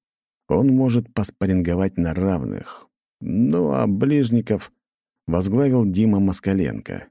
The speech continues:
который тоже получил, не будучи физически способным принять колодец душ, тем не менее от меня в подарок множество печатей. Вот ближняя гвардия на печатях и держалась.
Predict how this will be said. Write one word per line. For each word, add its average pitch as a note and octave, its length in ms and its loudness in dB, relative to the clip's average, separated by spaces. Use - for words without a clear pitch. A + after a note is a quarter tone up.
который D2 300 -4
тоже A2+ 300 -2
получил, D2+ 560 -2
не F2+ 120 2
будучи D#2+ 340 -2
физически E2 460 -6
способным D#2+ 560 -2
принять E2+ 400 -2
колодец D#2 380 -4
душ, G2 360 -4
тем C3 200 2
не A#2+ 100 4
менее A2+ 520 2
от E2+ 140 -4
меня F2+ 320 0
в - 80 -10
подарок F2+ 460 -2
множество E2 540 -4
печатей. - 760 -6
Вот G#2+ 280 2
ближняя A2 520 2
гвардия G2+ 460 0
на F#2 120 0
печатях F2 580 -4
и G#2+ 80 -2
держалась. B1+ 680 -6